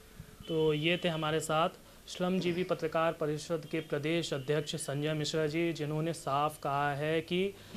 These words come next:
पत्रकारों की लड़ाई के लिए उनका संगठन हमेशा खड़ा रहा है और हमेशा खड़ा रहेगा। और ये बात सही है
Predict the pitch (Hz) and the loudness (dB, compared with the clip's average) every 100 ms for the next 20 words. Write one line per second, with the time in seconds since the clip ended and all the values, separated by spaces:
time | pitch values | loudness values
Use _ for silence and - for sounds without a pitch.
0 | - - - 170 - 190 185 202 247 240 | -14 -14 0 2 4 4 8 8 6 6
1 | 190 180 190 202 190 175 190 214 - 151 | 10 10 10 8 6 6 4 2 -2 -2
2 | 180 165 156 156 156 180 180 - 143 156 | 0 2 2 2 2 2 0 -4 0 2
3 | 151 180 170 - 151 160 165 180 233 214 | 4 4 2 2 2 4 6 6 4 2
4 | 151 151 - 185 - 151 165 151 139 165 | 0 0 0 -2 0 4 6 4 4 6
5 | 151 127 - - 143 151 147 151 151 - | 6 2 -4 -10 -4 0 2 2 0 -6
6 | 160 151 185 170 214 - - | -4 0 2 2 0 -6 -18